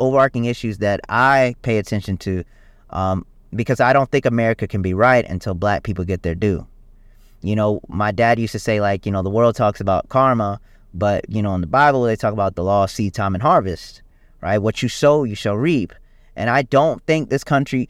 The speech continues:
you sown four hundred years of inequality to black people, and that,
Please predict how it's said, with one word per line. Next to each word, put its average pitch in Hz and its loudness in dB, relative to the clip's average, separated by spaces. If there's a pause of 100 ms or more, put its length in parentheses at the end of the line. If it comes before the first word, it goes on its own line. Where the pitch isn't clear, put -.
(120)
you 123 -2
sown 143 2
four 117 0
hundred 110 -2
years 117 0
of 98 -6
inequality 107 0
to 87 -10
black 90 -2
people, 73 -6 (600)
and 107 0
that, 104 2